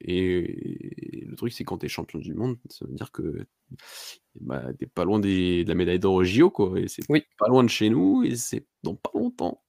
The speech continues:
Speaker 1: Donc, ouais, je m'attendais pas forcément avec, euh, à qu'on ait une nouvelle,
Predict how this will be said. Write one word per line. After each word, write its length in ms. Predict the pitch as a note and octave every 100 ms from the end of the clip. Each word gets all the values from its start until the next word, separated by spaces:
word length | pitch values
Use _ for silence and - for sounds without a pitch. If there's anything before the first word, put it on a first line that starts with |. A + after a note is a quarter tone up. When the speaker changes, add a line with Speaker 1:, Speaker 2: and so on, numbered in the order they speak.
| _ -
Speaker 1:
Donc, 260 | - - -
ouais, 200 | G#2 -
je 120 | G2+
m'attendais 320 | - - F2
pas 120 | -
forcément 380 | A#2 B2 - G#2
avec, 280 | - - -
euh, 180 | F#2+ - _ - - - _
à 80 | -
qu'on 220 | - F#2
ait 120 | F#2+
une 160 | G2 F#2+
nouvelle, 520 | F#2+ F#2 G2 F#2 E2+